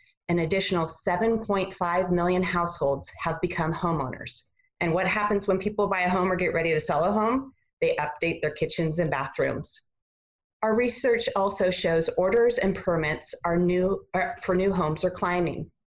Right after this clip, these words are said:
You might have heard of a V-shaped recovery in housing. That is, we've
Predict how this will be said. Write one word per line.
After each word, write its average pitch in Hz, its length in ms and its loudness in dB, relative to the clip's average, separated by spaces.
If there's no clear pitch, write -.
You 208 120 2
might 214 160 0
have 220 140 0
heard 208 160 2
of 175 100 2
a 160 80 0
V-shaped 185 580 0
recovery 175 460 -2
in 208 100 2
housing. 214 520 0
That 208 140 2
is, 208 200 2
we've 202 240 0